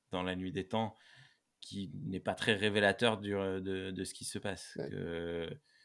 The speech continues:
Speaker 2: T'as envie de parler des titres français des films de Hong Kong de l'époque, euh ?
Speaker 1: <laughs> Non, mais je ne sais pas, je... on est dans
Speaker 2: Allez,
Speaker 1: le cinéma
Speaker 2: allez, allez,
Speaker 1: asiatique
Speaker 2: allez,
Speaker 1: pour
Speaker 2: allez.
Speaker 1: les nuls, moi j'y connais rien.
Speaker 2: Eh ben justement,
Speaker 1: Mais
Speaker 2: on va faire une petite blague, allez, juste un petit test.
Speaker 1: En l'occurrence,
Speaker 2: Allez, allez, allez,
Speaker 1: oui.
Speaker 2: allez, allez, allez.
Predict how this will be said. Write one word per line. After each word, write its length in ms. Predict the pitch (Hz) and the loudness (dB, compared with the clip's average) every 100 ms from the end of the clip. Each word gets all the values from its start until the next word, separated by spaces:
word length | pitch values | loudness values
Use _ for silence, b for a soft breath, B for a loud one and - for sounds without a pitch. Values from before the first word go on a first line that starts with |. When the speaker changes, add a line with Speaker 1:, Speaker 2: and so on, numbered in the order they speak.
| - | -2
Speaker 2:
T'as 60 | |
envie 160 | 151 165 | 4 6
de 40 | |
parler 240 | 175 180 180 | 8 8 10
des 120 | 170 | 8
titres 180 | 175 170 | 8 2
français 300 | - 185 202 | 4 6 8
des 80 | 170 | 8
films 160 | 180 | 6
de 60 | 170 | 4
Hong 100 | 170 | 4
Kong 200 | 180 170 | 4 4
de 60 | 170 | 6
l'époque, 400 | 175 226 294 - | 4 2 -4 -2
euh ? 180 | 220 214 | 0 2
Speaker 1:
<laughs> 1400 | 220 220 - 226 - - - - 127 - - - 226 - | 0 2 2 2 2 2 2 0 0 -2 -6 -6 -8 2
Non, 220 | 190 147 | 4 6
mais 160 | 110 113 | 4 4
je 140 | 139 | 4
ne 60 | 135 | 4
sais 120 | 160 | 8
pas, 280 | 180 147 110 | 12 12 10
je... 160 | 110 120 117 - | 4 2 2 0
on 100 | 120 | 2
est 60 | 123 | 8
dans 80 | 123 | 10
Speaker 2:
Allez, 140 | 165 | 10
Speaker 1:
le 200 | 127 127 | 8 0
cinéma 160 | - 180 | 10 12
Speaker 2:
allez, 120 | 185 | 12
allez, 140 | 185 | 12
Speaker 1:
asiatique 160 | 180 175 | 12 12
Speaker 2:
allez, 120 | 175 | 12
Speaker 1:
pour 100 | 165 | 12
Speaker 2:
allez. 100 | 151 | 12
Speaker 1:
les 60 | 170 | 10
nuls, 60 | 151 | 8
moi 120 | 135 | 8
j'y 140 | 117 117 | 8 6
connais 200 | 135 151 | 8 10
rien. 140 | 190 | 12
Speaker 2:
Eh 40 | 185 | 12
ben 100 | 170 | 12
justement, 320 | 196 240 196 | 12 12 12
Speaker 1:
Mais 60 | 185 | 12
Speaker 2:
on 20 | |
va 100 | 185 | 12
faire 140 | 220 | 12
une 60 | 190 | 12
petite 200 | 233 160 | 12 12
blague, 240 | 175 151 | 12 12
allez, 200 | 180 170 | 12 12
juste 220 | 160 196 208 | 12 12 12
un 80 | 170 | 12
petit 200 | - 175 | 8 8
test. 280 | 165 131 - | 8 6 2
Speaker 1:
En 40 | |
l'occurrence, 520 | 151 143 147 156 175 143 | 4 4 6 6 8 10
Speaker 2:
Allez, 120 | 175 | 12
allez, 120 | 170 | 12
allez, 120 | 165 160 | 12 12
Speaker 1:
oui. 120 | 151 | 10
Speaker 2:
allez, 120 | 147 | 8
allez, 120 | 131 123 | 6 2
allez. 220 | 123 | 2